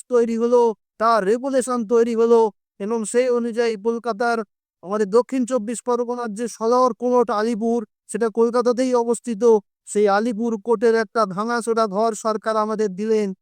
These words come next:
আমরা সেই ঘর সেই তিন চার দিন ধরে পরিষ্কার পরিচ্ছন্ন করে, সেই ঘর রং করে, সেখানে একটা চেয়ার টেবিল পেতে দু হাজার আট সালে প্রথম আমরা কাউন্সিলের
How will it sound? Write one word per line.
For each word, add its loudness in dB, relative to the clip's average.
আমরা 0
সেই 0
ঘর 2
সেই -4
তিন -4
চার -2
দিন -6
ধরে 2
পরিষ্কার -2
পরিচ্ছন্ন -4
করে, 2
সেই 0
ঘর 2
রং 0
করে, 4
সেখানে -4
একটা -2
চেয়ার 2
টেবিল -2
পেতে 2
দু 2
হাজার 2
আট 0
সালে -2
প্রথম -2
আমরা -2
কাউন্সিলের -4